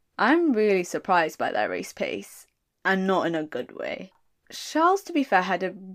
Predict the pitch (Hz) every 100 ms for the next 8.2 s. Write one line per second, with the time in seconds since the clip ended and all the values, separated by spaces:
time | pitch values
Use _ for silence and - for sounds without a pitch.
0 | - - 349 392 349 330 - 285 269 -
1 | - 202 202 175 185 190 180 180 175 165
2 | - 233 - - 104 107 202 - - 165
3 | 185 175 185 208 240 262 294 247 220 208
4 | 190 185 180 165 165 170 160 156 156 -
5 | - 160 151 - - - 185 175 175 170
6 | 170 175 165 - 156 127 214 262 - _
7 | _ _ - - _ - 240 262 302 339
8 | 330